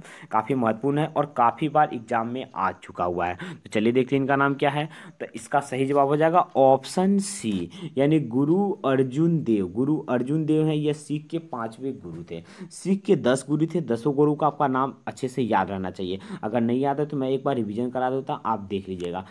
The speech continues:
प्रथम गुरु थे गुरु नानक देव, इन्होंने सिख धर्म की स्थापना हुई। दूसरे गुरु थे गुरु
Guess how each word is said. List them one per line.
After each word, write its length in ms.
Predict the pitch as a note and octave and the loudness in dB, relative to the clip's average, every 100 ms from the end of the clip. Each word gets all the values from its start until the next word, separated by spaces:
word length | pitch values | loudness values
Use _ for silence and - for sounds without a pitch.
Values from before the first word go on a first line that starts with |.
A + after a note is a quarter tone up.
| - D#3 - | -16 -6 0
प्रथम 320 | B2+ D#3 D3+ | 0 2 2
गुरु 200 | D#3 D#3+ | 2 2
थे 240 | D#3 E3 E3 - D#3+ G#2 | 2 0 0 -8 -16 -8
गुरु 340 | G#2+ C3 C#3+ | -2 2 2
नानक 600 | D3+ B2 A2 A2+ B2+ C3 A#2 | 2 2 0 0 -2 -4 -6
देव, 360 | F#2+ F2 D#2 D#2 _ - | -4 -4 -6 -12 _ -8
इन्होंने 280 | A2+ A#2+ C3 | -4 -2 -2
सिख 200 | B2+ A#2+ | -4 -2
धर्म 180 | C3+ C#3 | -2 -4
की 100 | - A2+ | -6 -6
स्थापना 340 | A#2 B2 C3+ | -4 -2 0
हुई। 240 | C#3+ C#3+ C#3+ - E3+ A2+ | 2 0 -4 -14 -8 -6
दूसरे 260 | A2+ D3 | 0 2
गुरु 220 | C#3 D3+ D3 | 4 4 4
थे 220 | D#3 D3+ D#3 - - | 2 0 -2 -12 -10
गुरु 300 | A2 C3 D3 | -2 2 2